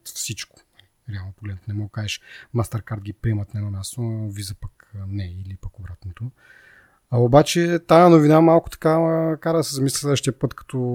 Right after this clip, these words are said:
ма попитат, нали, каква карта да ви изкараме, или дори аз сам може при преиздаването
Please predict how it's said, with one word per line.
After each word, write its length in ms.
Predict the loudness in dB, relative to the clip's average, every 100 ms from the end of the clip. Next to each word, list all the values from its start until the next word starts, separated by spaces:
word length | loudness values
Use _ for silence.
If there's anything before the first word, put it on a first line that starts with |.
| -2 -2 -4 _ _ _ _ _ _ _ _ 4
ма 180 | 4
попитат, 720 | 4 -4 -6 -4 -4 -6 -10 -6
нали, 380 | -4 -2 -4 -6
каква 240 | -4 -4
карта 320 | -2 -4 -4
да 100 | -8
ви 80 | -8
изкараме, 540 | -8 -6 -4 -4 -4
или 160 | -4 -4
дори 200 | -2 0
аз 200 | 0 0
сам 180 | -2 -2
може 400 | -2 -4 -8 -10
при 140 | -12
преиздаването 640 | -10 -8 -4 -4 -4 -8